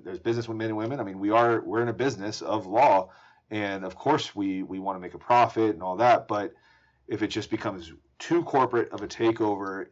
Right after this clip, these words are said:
I think clients are gonna be the one, ones left in the dust. And I think that, uh, I'm concerned about that. I know many attorneys are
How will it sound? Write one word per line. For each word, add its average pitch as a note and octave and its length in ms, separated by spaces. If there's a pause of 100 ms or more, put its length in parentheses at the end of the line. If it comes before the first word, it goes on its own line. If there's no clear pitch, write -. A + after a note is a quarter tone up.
I G2 80
think G#2 220
clients A2 460
are - 40
gonna G#2 100
be F#2+ 100
the F#2+ 100
one, F2+ 600 (300)
ones G#2 280
left G2 280
in F2 80
the E2+ 80
dust. D#2 400
And G2 100
I F#2+ 80
think F#2 440
that, F2+ 360
uh, F2 300
I'm F#2 100
concerned G2+ 420
about A2+ 260
that. A#2 180
I F2 80
know F#2 140
many F#2 240
attorneys F2+ 420
are F#2 400